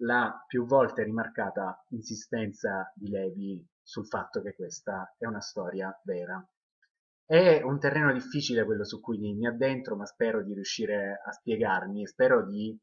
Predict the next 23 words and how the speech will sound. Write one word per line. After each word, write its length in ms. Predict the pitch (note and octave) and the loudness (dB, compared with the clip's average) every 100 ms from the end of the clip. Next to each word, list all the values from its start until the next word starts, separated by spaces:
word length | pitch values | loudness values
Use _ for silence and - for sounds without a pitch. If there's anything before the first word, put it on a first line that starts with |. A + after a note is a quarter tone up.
| _ _ _ _ _ A#2 | _ _ _ _ _ -2
eh, 340 | A#2 A2 A2 | 0 2 2
rendere 440 | B2 C#3 C3+ B2+ | 2 4 4 4
giustizia 1000 | A2+ B2 - C3+ A2+ - - B2+ A#2 G#2 | 2 -4 -4 -6 -6 -8 2 6 6 6
al 160 | G#2+ G#2+ | 0 -4
tipo 260 | C3+ C3 A2+ | -2 0 2
di 80 | |
operazione 600 | G#2+ G#2+ G#2 - A#2 A2+ | 2 2 0 -2 -2 -2
letteraria 580 | G2+ F#2+ A2 G2 G2 G2+ | -2 -4 -4 -2 -2 -4
che 100 | F#2+ | -6
fa 300 | - G2+ F#2 - | -6 -6 -6 -8
Primo 260 | A#2 G#2 | -6 -6
Levi 380 | F#2+ E2+ E2 F2+ | -4 -6 -8 -6
e 100 | B2 | -4
che 120 | A#2+ C#3+ | 0 2
si 160 | D#3+ | 4
riallaccia 540 | C#3+ C#3+ E3+ F3 - B2 | 4 6 4 2 0 -2
a 60 | |
quel 200 | - A#2 | 0 0
duplice 480 | D#3 - B2+ A2+ G#2 | 0 0 -2 -4 -4
gi-, 160 | A2+ A2 | -4 -4
giudizio 640 | A2+ B2 A2+ - G#2+ F#2 | -4 -2 -2 -4 -8 -8
bello, 460 | A#2 A#2+ A2 G2 F#2+ | 0 2 2 0 -4
bello 560 | G2+ A2+ A2+ A2+ G#2 | 0 0 0 0 -2